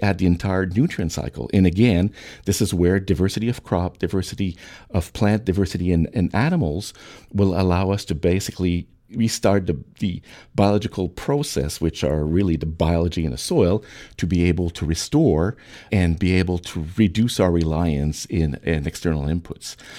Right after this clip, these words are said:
But I think it's important to, always important to understand that this is a complex system. Uh, it is totally true to Nicole's point, as we've been tended in agriculture in the past,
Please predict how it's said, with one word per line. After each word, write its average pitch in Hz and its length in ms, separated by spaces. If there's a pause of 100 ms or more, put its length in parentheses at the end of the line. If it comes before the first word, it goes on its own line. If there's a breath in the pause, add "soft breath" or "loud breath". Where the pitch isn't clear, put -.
(320 loud breath)
But 107 100
I 101 100
think 143 220
it's - 160
important 107 640
to, - 220
always 110 260
important 95 340
to 90 60
understand 85 580
that 78 220 (260 loud breath)
this - 200
is 85 100
a 82 40
complex 82 680
system. 120 540 (520 loud breath)
Uh, 82 300
it 117 100
is 98 200
totally 110 420
true 98 220
to 95 120
Nicole's 85 380
point, 90 260
as 82 160
we've 87 160
been 85 260 (140)
tended 101 360
in 85 180
agriculture 87 420
in 90 60
the 82 60
past, 85 360